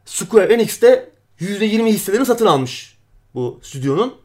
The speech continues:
Geçtiğimiz günler onu bilmiyorduk, öğrenmiş olduk böylece ve yeni bir fikri mülk üzerine çalışmaya başlamışlar. Ne olduğu henüz belli değil. Buradaki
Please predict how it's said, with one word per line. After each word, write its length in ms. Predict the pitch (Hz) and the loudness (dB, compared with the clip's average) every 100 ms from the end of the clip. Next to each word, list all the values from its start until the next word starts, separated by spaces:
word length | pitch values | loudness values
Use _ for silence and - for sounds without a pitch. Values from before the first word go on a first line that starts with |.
| _ | _
Geçtiğimiz 380 | 139 139 139 139 | -6 -6 -6 -10
günler 120 | 135 | -6
onu 220 | 170 175 143 | -4 -4 -2
bilmiyorduk, 400 | 165 160 143 175 | -4 -2 -4 -2
öğrenmiş 440 | 147 143 143 139 | 0 0 0 -4
olduk 220 | 131 120 | -6 -6
böylece 260 | 127 135 220 | -4 -4 0
ve 60 | |
yeni 260 | 220 196 180 | 0 0 -2
bir 100 | 233 | -4
fikri 460 | - - 175 202 190 | -8 -14 -12 -10 -8
mülk 200 | 202 175 | -8 -6
üzerine 180 | 165 | -6
çalışmaya 300 | 208 170 214 | -4 -4 0
başlamışlar. 480 | 208 190 180 175 139 | 0 0 -4 -4 -4
Ne 60 | 170 | 0
olduğu 260 | 165 151 | 0 2
henüz 220 | 175 180 156 | -2 -2 -4
belli 220 | 175 202 | -6 -4
değil. 260 | 170 127 _ _ _ _ _ _ | -6 -8 _ _ _ _ _ _
Buradaki 560 | 151 233 240 165 131 | -6 -2 -2 -2 -4